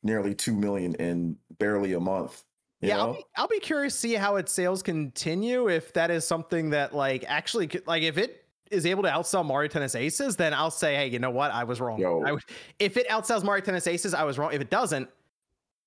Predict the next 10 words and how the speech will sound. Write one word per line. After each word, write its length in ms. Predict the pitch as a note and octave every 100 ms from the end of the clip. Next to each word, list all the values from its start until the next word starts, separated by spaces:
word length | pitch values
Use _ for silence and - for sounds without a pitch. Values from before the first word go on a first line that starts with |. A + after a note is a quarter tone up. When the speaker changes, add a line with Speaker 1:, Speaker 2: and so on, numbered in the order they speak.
| _ C3+
Speaker 1:
It, 200 | C#3 -
Speaker 2:
I 40 | C#3
was, 100 | C3
Speaker 1:
it, 100 | D#3
Speaker 2:
I 100 | E3
was 120 | C#3+
right. 220 | D#3 C3+ - - - -
Speaker 1:
it 180 | D3+ C3
might, 360 | C3 G3+ E3+ C3
because 380 | B2 C#3 A#2+